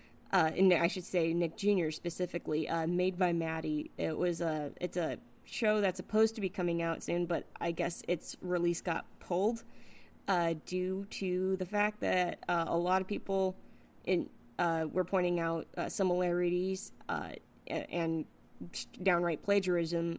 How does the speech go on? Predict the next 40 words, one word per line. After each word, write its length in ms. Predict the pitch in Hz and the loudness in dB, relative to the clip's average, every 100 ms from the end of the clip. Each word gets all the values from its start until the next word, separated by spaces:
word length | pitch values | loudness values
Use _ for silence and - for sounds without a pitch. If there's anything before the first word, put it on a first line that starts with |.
| - | 0
of 280 | 175 160 160 | 0 0 -4
d-, 80 | |
character 380 | - 196 185 185 | -4 0 0 0
designs 500 | 175 180 170 160 160 | -2 -2 -2 -2 -2
and 140 | 165 160 | -2 -2
whatnot, 420 | 156 160 160 - | -4 -4 -4 -4
um, 420 | 165 165 156 160 - - | -4 -4 -4 -6 -8 -4
from 380 | - 170 170 - - - | 2 2 2 -4 -6 -4
the 100 | 165 | 0
short 280 | 196 185 | 2 2
film 160 | 185 165 | 0 -2
Hair 240 | 165 226 | 2 2
Love, 340 | 226 180 165 165 - - | 4 2 0 -4 -14 -4
which 200 | - 190 - | 0 0 0
won 300 | 175 170 160 | -2 0 0
an 80 | |
Oscar 500 | 160 220 - 208 202 190 | 4 4 4 0 -2 -4
this 220 | 180 165 175 | -4 -2 0
year. 320 | 175 170 170 - - - - - | 2 0 -4 -10 -20 -20 -20 0
Uh, 320 | 180 165 160 - - - - | 2 4 0 -8 -12 -18 -2
and, 480 | 180 170 165 170 160 - | 0 2 2 0 -2 -2
uh, 380 | 170 160 156 143 - - - - - - - - - | 0 2 0 -4 -10 -18 -20 -20 -20 -20 -20 -20 -6
yeah, 260 | - 214 202 | 2 4 4
it 220 | - 190 | 4 4
is, 180 | 156 185 | 4 2
like, 200 | 190 180 | 2 2
saying 280 | 202 185 180 | 2 2 2
that 140 | 170 | 0
the 100 | 170 | -4
character 440 | - 190 190 196 190 | -2 2 2 0 0
designs, 500 | 190 185 175 175 175 | 0 2 2 2 0
the 60 | |
family 340 | 165 175 180 185 | 0 0 0 0
dynamic, 720 | 180 175 165 165 165 165 - | 0 0 -2 -2 -4 -6 -8
and 360 | - 175 160 151 | -8 -4 -4 -2
right 200 | 170 190 | -2 -2
down 260 | 190 180 196 | -2 0 -2
to 300 | - 175 165 | -2 -4 -2
their 220 | 170 139 | -2 -4
pet 300 | - 165 - | -6 -6 -6